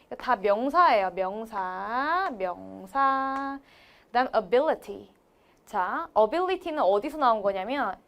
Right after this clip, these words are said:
able에서 나온 거예요. able 하면 뭐뭐 할 수 있는, 형용사거든요. 뭐뭐 할 수 있는, 뭐뭐 할 수 있는.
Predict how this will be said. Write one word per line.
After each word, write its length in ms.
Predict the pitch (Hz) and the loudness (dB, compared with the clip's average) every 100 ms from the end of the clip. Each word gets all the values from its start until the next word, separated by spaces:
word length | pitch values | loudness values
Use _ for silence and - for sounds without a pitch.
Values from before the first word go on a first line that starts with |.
| - | -2
able에서 540 | 240 285 349 359 359 | 0 0 2 2 2
나온 280 | 392 285 196 | 0 0 0
거예요. 500 | 190 196 98 202 196 - - _ _ _ - - _ _ - - | -6 -8 -10 -12 -14 -18 -20 _ _ _ -20 -20 _ _ -12 -4
able 380 | 254 294 277 285 | -2 0 2 2
하면 440 | 247 254 311 302 | 2 0 0 0
뭐뭐 240 | 208 214 | -2 -4
할 260 | 226 370 403 | -2 0 -2
수 160 | 392 349 | -4 -6
있는, 260 | 247 196 - | -6 -8 -12
형용사거든요. 1120 | - 359 403 453 427 294 226 196 196 196 277 | -12 -10 -6 -4 -2 -2 -2 -2 -6 -12 -12
뭐뭐 280 | 254 196 190 | -8 -8 -8
할 180 | 214 285 | -8 -10
수 180 | 285 226 | -10 -12
있는, 360 | 190 220 330 - - _ _ - - - - _ - _ | -10 -10 -12 -14 -20 _ _ -20 -18 -20 -20 _ -20 _
뭐뭐 220 | - 190 202 | -14 -10 -8
할 220 | 294 302 | -6 -6
수 140 | - | -4
있는. 720 | 294 277 277 277 277 277 277 | -6 -4 -4 -6 -6 -8 -10